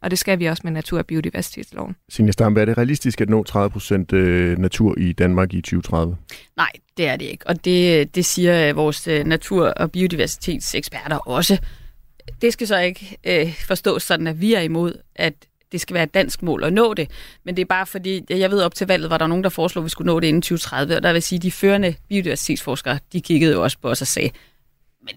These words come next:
Speaker 3: det er jo helt urealistisk. Vi bliver også nødt til at have en realistisk tilgang til det her, fordi det er jo et kæmpestort areal."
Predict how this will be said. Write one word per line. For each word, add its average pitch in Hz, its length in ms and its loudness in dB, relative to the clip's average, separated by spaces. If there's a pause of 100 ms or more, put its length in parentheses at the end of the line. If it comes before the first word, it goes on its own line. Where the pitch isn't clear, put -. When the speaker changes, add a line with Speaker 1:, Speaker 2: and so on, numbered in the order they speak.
Speaker 3:
det 180 60 0
er 196 40 4
jo 185 100 2
helt 175 220 -4
urealistisk. 143 600 -6
Vi 165 60 -12
bliver - 140 -4
også 196 160 -2
nødt 190 120 -2
til - 100 -6
at 185 40 0
have 165 80 0
en 156 60 -4
realistisk 180 540 0
tilgang 156 420 -6
til 160 160 -10
det 165 120 -4
her, 151 180 -2
fordi 135 220 -8
det - 80 -10
er 175 60 -2
jo 175 60 -2
et 170 60 -6
kæmpestort 185 600 -2
areal." - 300 0